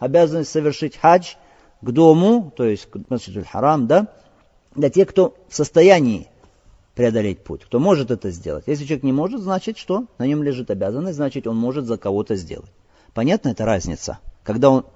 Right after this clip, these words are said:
может за себя, тогда что? Не может за кого-то сначала сделать. Если не может, то может за кого-то сделать. Другой вот из этого хадиса, что хадж, он отличается от других видов поклонения в вопросе ния, в вопросе намерения.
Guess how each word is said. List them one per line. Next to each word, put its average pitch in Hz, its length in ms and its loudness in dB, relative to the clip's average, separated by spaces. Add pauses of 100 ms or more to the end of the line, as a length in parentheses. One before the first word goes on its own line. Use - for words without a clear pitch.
(140)
может 151 300 6
за 180 80 4
себя, 185 300 8
тогда 180 360 6
что? 202 320 2 (600)
Не 151 120 2
может 185 280 6
за 135 100 2
кого-то 127 300 2
сначала 87 460 -8
сделать. 82 300 -10
Если 165 220 0
не 185 140 2
может, 196 360 2
то 202 100 0
может 143 300 2
за 101 80 -8
кого-то 85 420 -8
сделать. - 240 -20 (1040)
Другой 180 380 6
вот 208 120 4
из 185 100 -2
этого 185 200 0
хадиса, 185 340 -8
что - 200 -8
хадж, 180 320 -4
он 151 160 -2
отличается 147 880 2
от 135 180 -4
других 131 320 -6
видов 127 260 -8
поклонения 139 800 -2
в 117 100 -10
вопросе 117 420 -2
ния, 101 500 -4
в 98 60 -12
вопросе 117 340 -6
намерения. 90 600 -4